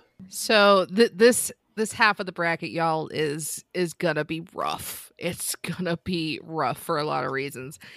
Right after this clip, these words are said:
Um, these are two authors that I love very much, uh, that have stories that I love very much. Um, I love robots. I love the concept of robots, and a lot of what we consider canon for robotics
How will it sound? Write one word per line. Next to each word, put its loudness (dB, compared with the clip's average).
Um, 8
these 2
are 2
two -2
authors 0
that -2
I 4
love 0
very 2
much, -2
uh, 2
that -10
have -6
stories -2
that -2
I 0
love -6
very -6
much. -6
Um, 0
I 0
love 0
robots. 2
I -8
love -4
the -16
concept -2
of -6
robots, -2
and -6
a -6
lot -4
of -4
what -2
we -6
consider 0
canon -2
for -4
robotics 2